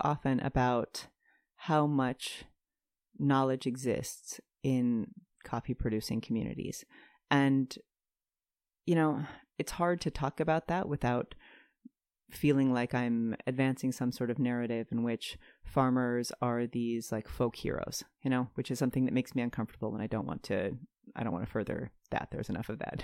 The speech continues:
<laughs> in the world. But, um, but I think about that because for much of the time that I've been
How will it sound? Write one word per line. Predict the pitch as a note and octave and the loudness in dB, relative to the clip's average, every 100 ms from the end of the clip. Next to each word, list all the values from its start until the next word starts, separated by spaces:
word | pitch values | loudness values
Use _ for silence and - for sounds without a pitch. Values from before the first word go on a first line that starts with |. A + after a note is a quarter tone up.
| - | -6
<laughs> | - | -4
in | C#3+ | -2
the | C3 | -2
world. | A2+ - - _ _ _ _ _ - - | -2 -8 -14 _ _ _ _ _ -14 -8
But, | C#3+ C#3 - - - - - - | 4 6 6 -4 -18 -20 -20 4
um, | D3 C3+ C3+ C3 D3+ - - | 6 6 4 0 -6 -14 4
but | F#3 | 6
I | F#3+ | 6
think | A3+ B3 | 4 4
about | G3 B2 - | 4 2 2
that | - - | -2 0
because | C#3+ C3+ D3+ C3 B2+ A#2+ - - _ _ | 0 2 2 2 0 -4 -12 -20 _ _
for | - - D#3 D3+ C#3+ C3 - - _ _ | -6 2 4 6 4 0 -4 -14 _ _
much | D3 E3 - | 2 2 2
of | F3 | 0
the | |
time | D#3+ C#3+ B2+ B2 | 0 2 2 2
that | B2 | 2
I've | C3+ B2 | 2 2
been | C3 A#2+ A#2 A2 | 0 2 0 -2